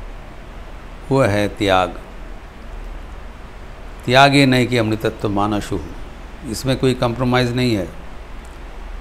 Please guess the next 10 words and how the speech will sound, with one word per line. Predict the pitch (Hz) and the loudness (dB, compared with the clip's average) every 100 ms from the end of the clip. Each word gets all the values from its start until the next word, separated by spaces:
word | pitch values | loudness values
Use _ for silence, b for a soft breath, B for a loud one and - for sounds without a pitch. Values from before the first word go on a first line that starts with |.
| - - - 110 | -10 -10 -6 4
By | 113 | 6
renunciation | 113 131 139 131 143 - 135 | 6 6 6 6 6 6 4
alone, | 127 139 139 98 92 - - - - - - - - | 6 6 6 4 -2 -10 -14 -14 -14 -16 -14 -10 -4
the | 113 | 0
immortality | 117 135 135 131 120 131 120 | 2 4 6 4 2 2 4
is | |
attained। | 123 113 120 90 - - - - - - - - - - - - - - - - - | 2 4 2 0 -4 -12 -12 -14 -14 -14 -14 -14 -14 -14 -14 -14 -12 -14 -14 -8 6
कोई | 151 | 8
भी | 147 131 | 10 8
हो, | 104 | 6